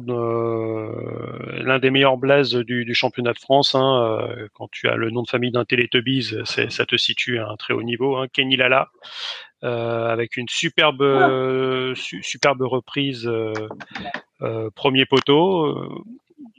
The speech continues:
Speaker 1: pour le coup, Brice Samba qui fait encore un, un énorme match, hein, euh, parce que Lens, euh, aurait pu être beaucoup plus dans le mal, euh, si, s'il avait pas été là. Euh, pour moi, il est pas exempt de tout reproche sur, sur ce but de, de Lala.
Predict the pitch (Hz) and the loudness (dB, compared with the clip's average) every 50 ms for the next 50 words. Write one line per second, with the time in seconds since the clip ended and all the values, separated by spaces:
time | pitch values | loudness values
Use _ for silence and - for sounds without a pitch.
0 | - - - 143 160 165 170 165 - - 202 208 165 147 165 160 - - - 165 | -20 -10 0 2 4 4 4 2 0 -2 -2 -2 2 2 2 2 4 4 4 4
1 | 156 165 175 160 - - 139 117 - - 135 127 123 - 147 123 113 117 113 117 | 6 6 6 4 4 0 -4 -2 0 0 0 0 2 2 2 2 4 2 2 0
2 | 110 110 104 98 - _ _ - 110 98 98 98 101 107 110 110 110 107 110 113 | 0 -2 -4 -8 -12 _ _ -2 0 0 2 2 0 0 2 2 2 2 4 4
3 | 135 147 143 - - 135 139 143 123 110 107 107 104 104 101 104 101 - - - | 4 4 4 2 0 0 0 -2 -2 0 0 0 -2 -2 -4 -4 -6 -6 -4 -2
4 | 113 113 110 120 120 113 - - - 107 104 101 101 98 101 110 110 104 - 107 | -2 0 2 2 2 2 0 -2 -2 -2 -4 -2 -4 -4 -2 -2 0 2 2 0
5 | 104 - - - 113 107 101 98 120 120 - 110 - 135 120 110 120 113 113 117 | 0 0 -2 -2 -2 -2 -2 -2 -2 -2 -2 -4 -4 -2 0 2 2 2 2 2
6 | 117 117 117 110 107 107 101 101 98 98 - - - - - - - - - - | 2 2 2 2 0 0 0 -2 -4 -8 -10 -12 -14 -12 -10 -10 -10 -10 -10 -8
7 | - - - - 107 107 107 107 101 - - - - 113 110 110 110 110 - - | -6 -6 -4 -4 -4 -6 -6 -6 -6 -6 -6 -4 -2 0 0 2 2 0 2 2
8 | 110 104 - - 117 123 135 151 151 - - - - - - - _ - 135 113 | 2 2 2 2 4 6 6 6 4 2 -4 -16 -18 -18 -20 -20 _ -6 -4 -2
9 | 113 110 110 107 107 107 107 107 107 107 107 110 107 107 147 196 185 _ _ - | -2 -2 -2 -4 -4 -4 -4 -4 -4 -4 -4 -4 -6 -6 -8 -12 -20 _ _ -2
10 | 135 131 131 143 143 131 127 - 139 139 139 123 135 135 120 - 139 123 131 120 | 0 4 4 4 4 4 4 4 2 2 2 2 -2 -2 -2 -2 0 0 0 -2
11 | - - 139 135 - - 131 - - - 139 120 120 117 - - 117 - - 120 | 0 0 -2 0 0 -2 -4 -4 -4 -4 -4 -4 -4 -4 -8 -10 -8 -8 -6 -6
12 | 117 127 113 117 127 120 117 113 127 120 120 117 117 123 143 151 | -6 -4 0 0 0 2 2 2 2 4 4 6 6 6 4 4